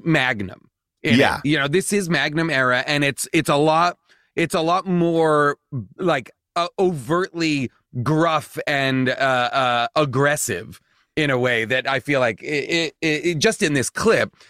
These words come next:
Speaker 1: there
Speaker 2: Yeah.
Speaker 1: it does, he doesn't even have the charm of Magnum.
Speaker 2: No,
Speaker 1: Um,
Speaker 2: yeah. <laughs>
Speaker 1: you know, which is too bad, which he very well could have found.
Speaker 2: Oh, I mean,
Speaker 1: I
Speaker 2: by the
Speaker 1: feel
Speaker 2: way,
Speaker 1: like
Speaker 2: who knows? Yeah, who, yeah, exactly.
Speaker 1: there's a
Speaker 2: It's a
Speaker 1: version of this that works, although, you know, uh, uh,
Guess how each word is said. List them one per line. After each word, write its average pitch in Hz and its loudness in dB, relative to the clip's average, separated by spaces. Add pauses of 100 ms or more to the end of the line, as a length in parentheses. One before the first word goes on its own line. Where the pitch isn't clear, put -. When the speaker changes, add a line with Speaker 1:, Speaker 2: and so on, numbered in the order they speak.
(140)
Speaker 1:
there 160 6
Speaker 2:
Yeah. 165 6
Speaker 1:
it 151 -2
does, 175 2
he 165 2
doesn't 202 2
even 185 0
have 156 0
the 131 -2
charm 247 2
of 101 0
Magnum. 87 -2 (160)
Speaker 2:
No, 127 4
Speaker 1:
Um, 123 4
Speaker 2:
yeah. 120 4 (240)
<laughs> - 2
Speaker 1:
you 165 0
know, 165 2
which 165 0
is 151 2
too 175 2
bad, 175 2
which 254 2
he 190 4
very 185 2
well 147 2
could 143 0
have 110 -6
found. 156 0
Speaker 2:
Oh, 196 6
I 220 4
mean, 226 4
Speaker 1:
I - 6
Speaker 2:
by 208 4
the 214 4
Speaker 1:
feel 214 8
Speaker 2:
way, 180 4
Speaker 1:
like 190 6
Speaker 2:
who 226 4
knows? 117 4
Yeah, 120 4
who, 156 4
yeah, 151 2
exactly. 123 2
Speaker 1:
there's - 4
a - 4
Speaker 2:
It's - 2
a - 6
Speaker 1:
version 247 0
of 147 -4
this 151 -2
that 147 -2
works, 160 0
although, 151 2
you 151 0
know, 117 0
uh, 147 -2
uh, 139 0